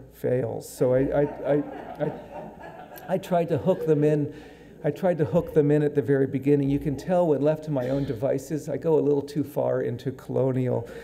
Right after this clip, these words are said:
history, and so I thank God for Harry Potter to keep me, keep me out of that.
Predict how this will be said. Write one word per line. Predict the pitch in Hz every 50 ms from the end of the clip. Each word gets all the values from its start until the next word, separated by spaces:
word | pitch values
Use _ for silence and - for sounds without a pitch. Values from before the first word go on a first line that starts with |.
| - - -
history, | - 156 151 147 - - - - 156 135 123 123 123 -
and | - 135 139 143 131
so | - - 147 135 131 131 127
I | 127
thank | 156 - - 151 147 143 -
God | 147 143 151 147 147 -
for | 135 120
Harry | 107 131 120 120
Potter | - - - 131 127 127 127 135 123 117
to | 117
keep | - - - 143 -
me, | 131 135 135 123 - - - - - - - -
keep | - - 156 -
me | 139 131 131 127
out | 127 135 135
of | 135 117 107
that. | 120 120 - 123 123 -